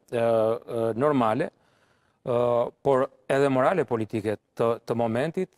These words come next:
bashkëpunimin me, ë, Partinë Demokratike me zotin Berisha. Ë, ë, kjo për fakt sepse ne duhet të lexojmë realitetin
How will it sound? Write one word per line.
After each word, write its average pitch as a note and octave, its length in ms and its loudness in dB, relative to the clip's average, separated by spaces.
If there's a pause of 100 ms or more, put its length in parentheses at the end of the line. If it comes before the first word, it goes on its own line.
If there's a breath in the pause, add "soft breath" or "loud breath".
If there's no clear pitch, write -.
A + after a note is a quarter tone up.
(120)
bashkëpunimin D#3+ 640 -6
me, C#3 160 0 (400)
ë, A#2+ 160 -4
Partinë C3 320 -6
Demokratike C#3 340 -2
me C3 120 -4
zotin B2 260 -4
Berisha. G#2+ 420 -4 (920 soft breath)
Ë, B2 80 0
ë, B2+ 720 2 (200)
kjo G#3 300 4
për F#3 160 -4
fakt - 320 -2
sepse F3 240 -4 (600)
ne C#3 160 0
duhet D#3 200 -4
të D3+ 120 0
lexojmë D#3 280 0
realitetin B2+ 520 -4